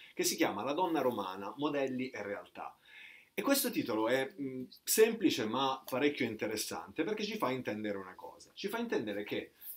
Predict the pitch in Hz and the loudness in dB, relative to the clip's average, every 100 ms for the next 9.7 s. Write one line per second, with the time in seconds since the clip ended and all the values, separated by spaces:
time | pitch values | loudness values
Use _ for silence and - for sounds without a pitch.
0 | - 151 156 247 - 131 135 135 - 104 | 0 2 4 4 2 0 0 0 2 0
1 | 90 98 165 156 131 123 127 123 135 117 | -2 -2 4 4 4 2 2 0 0 0
2 | - 110 101 139 165 139 135 120 98 92 | -2 -2 -4 2 4 6 6 4 2 -2
3 | 90 - _ 113 104 104 107 98 92 87 | -8 -10 _ -2 -2 2 2 0 -4 -10
4 | - - 92 87 - 107 143 170 _ _ | -12 -12 -10 -12 -14 -6 -6 -6 _ _
5 | _ _ - 202 233 139 - - 147 143 | _ _ -4 0 2 2 -2 -4 0 2
6 | 139 196 170 98 95 - 123 120 160 160 | 2 2 0 -2 -4 -2 0 2 4 2
7 | - 107 113 110 110 101 - 117 110 113 | 2 0 4 4 4 2 0 0 0 2
8 | 131 131 123 107 101 - 107 98 98 95 | 2 2 2 2 2 0 0 -2 -4 -4
9 | - 95 92 87 73 - - | -4 -6 -10 -12 -16 -20 -20